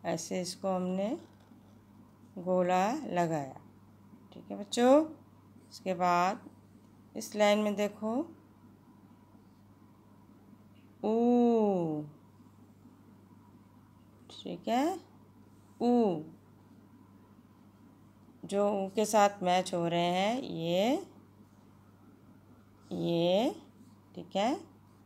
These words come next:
और ये, और ये, ठीक है? इनकी पहचान हो गई आपको ऊ की।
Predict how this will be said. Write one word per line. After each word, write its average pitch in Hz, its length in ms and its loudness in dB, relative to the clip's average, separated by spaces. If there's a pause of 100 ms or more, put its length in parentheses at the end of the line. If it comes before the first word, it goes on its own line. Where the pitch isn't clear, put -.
(500)
और 180 440 2 (880)
ये, 170 440 -2 (1200)
और 175 380 -4 (440)
ये, 240 220 2 (540)
ठीक 185 180 -14
है? 277 100 -2 (920)
इनकी 208 520 -4 (1700)
पहचान 180 500 4
हो 185 100 2
गई 214 160 2
आपको 226 360 4
ऊ 254 120 0
की। 285 220 2